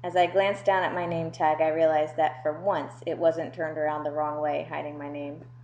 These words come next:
"Tanya," I said with feigned confidence, to which she stuck out her hand. I took it in her firm handshake as she said,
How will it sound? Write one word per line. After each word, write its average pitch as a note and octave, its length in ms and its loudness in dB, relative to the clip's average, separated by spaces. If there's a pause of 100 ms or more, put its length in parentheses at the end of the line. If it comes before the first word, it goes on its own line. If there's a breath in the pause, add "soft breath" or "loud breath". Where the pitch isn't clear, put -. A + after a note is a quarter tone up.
(1080 loud breath)
"Tanya," F3+ 600 4 (200)
I E3 100 -2
said D#3+ 380 4
with D3+ 140 -6
feigned D#3 340 -4
confidence, D#3 800 -6 (220)
to F3+ 120 -2
which E3 220 -4
she E3 160 -10
stuck E3 320 -2
out D#3+ 180 2
her E3 140 0
hand. D#3 400 -8 (800)
I F3+ 100 2
took G#3+ 300 -2
it A3 160 0
in F3+ 240 -4
her E3+ 320 -4
firm F#3+ 320 -4
handshake E3 760 -8 (400)
as D#3+ 160 -6
she E3 160 -8
said, D#3 480 0